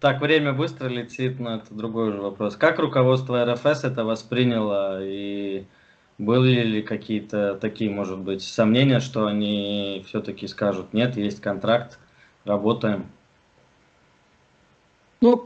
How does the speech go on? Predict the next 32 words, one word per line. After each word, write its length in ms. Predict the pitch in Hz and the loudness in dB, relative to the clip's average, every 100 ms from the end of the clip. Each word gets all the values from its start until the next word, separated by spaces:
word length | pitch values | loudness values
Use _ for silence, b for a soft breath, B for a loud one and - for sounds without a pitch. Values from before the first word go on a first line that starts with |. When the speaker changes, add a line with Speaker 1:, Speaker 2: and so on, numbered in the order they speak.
| - | 2
Speaker 2:
конечно, 580 | 247 269 359 - 214 | 6 8 6 4 4
было, 440 | 165 196 247 226 147 | 6 8 8 8 6
знаешь, 460 | 151 196 185 156 - | 2 0 2 0 -2
но 480 | 156 156 156 151 139 B B B B B B 156 - | -4 -2 0 0 -2 B B B B B B -18 -12
как 300 | - 160 - | -2 -2 -2
приняло, 480 | - 180 185 160 143 | 0 2 2 2 2
я 140 | 147 151 | 0 0
думаю, 360 | 165 175 156 | 0 0 2
если, 340 | 160 170 - 160 | 2 2 2 0
если 640 | 160 151 151 165 165 160 | 0 -2 -2 -2 0 4
я 200 | 165 156 | 4 4
здесь, 360 | 147 175 196 | 6 6 6
то 140 | - 160 | 2 0
приняло 640 | 170 170 170 160 156 147 | 2 0 2 0 0 -2
с 100 | - | -4
пониманием, 920 | - 156 156 170 202 214 185 156 147 | -4 -2 0 2 2 2 2 0 -2
но, 520 | 151 151 147 147 147 156 - | -4 -4 -2 -2 -6 -10 -12
но 340 | 180 160 151 151 _ _ - | -6 -2 0 -2 _ _ -8
я 200 | 254 156 | 0 2
понимаю, 540 | 151 160 165 170 175 151 | 4 4 4 4 4 2
что 220 | - 151 | 0 -2
ни 160 | 151 | -2
мне, 360 | 151 156 170 175 | -2 -2 -2 -2
ни 220 | 165 165 | -2 -2
им 340 | 170 156 147 - - | -2 -4 -6 -10 -8
этот 380 | 139 143 135 - _ - | -4 -2 -4 -6 _ -10
развод 640 | - 143 - 156 151 - | -6 -6 0 4 4 4
не 160 | 151 160 | 0 2
был 280 | 151 151 160 | 2 0 0
очень 520 | 151 - 143 143 139 B B B B B | -2 0 -2 -2 -4 B B B B B
легким, 680 | - 160 180 180 175 147 147 | 4 8 8 6 0 0 0
и 480 | 147 147 143 143 | -2 -2 -2 -4